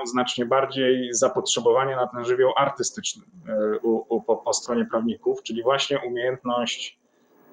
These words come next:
e, widzenia rzeczywistości w szerszym kontekście, e, dlatego że bardzo często, i ja naprawdę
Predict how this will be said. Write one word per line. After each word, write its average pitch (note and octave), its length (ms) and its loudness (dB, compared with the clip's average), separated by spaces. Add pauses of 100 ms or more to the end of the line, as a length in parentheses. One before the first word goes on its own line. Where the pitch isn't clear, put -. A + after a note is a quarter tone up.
(180)
e, A#2 220 6
widzenia C3 580 2
rzeczywistości B2 1000 2
w - 40 -2
szerszym C3 420 2
kontekście, B2 600 2
e, D3+ 160 0 (840)
dlatego C#3 500 2
że C3 220 2
bardzo D3 260 2
często, C#3 440 4
i C#3 100 6
ja C#3+ 120 6
naprawdę C#3+ 640 4